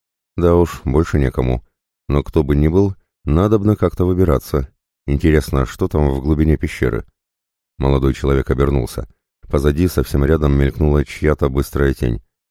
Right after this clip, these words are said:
И в этот момент снова грянул выстрел. Пуля срикошетила от сумрачных сводов, ударила где-то совсем рядом.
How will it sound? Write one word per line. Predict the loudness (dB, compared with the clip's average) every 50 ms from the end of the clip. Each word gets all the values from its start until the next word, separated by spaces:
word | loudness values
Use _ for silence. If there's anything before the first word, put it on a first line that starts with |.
| _ _ -2
И | 0 2
в | 2
этот | 4 2 0 0 2
момент | 2 4 4 2 2 0 -4 -10
снова | -12 -4 0 2 2 2 2 2 0
грянул | 2 2 2 2 2 2 0 0
выстрел. | -4 -4 -6 -8 -8 -8 -8 -10 _ _ _ _ _ _ _ _ _ _
Пуля | -2 2 4 4 4
срикошетила | 2 2 0 0 0 -2 0 0 -2 0 2 2 2 2 2
от | 0 0
сумрачных | 0 0 2 2 2 0 0 -2 -2 -2
сводов, | -2 -4 -4 -2 -2 -2 -4 -6 -10 _ -8
ударила | -6 -4 -2 0 0 0 0 0 -2
где-то | -2 -4 -6 -4 -4 -6
совсем | -6 -6 -6 -4 -2 0
рядом. | 0 0 0 -2 -4 -6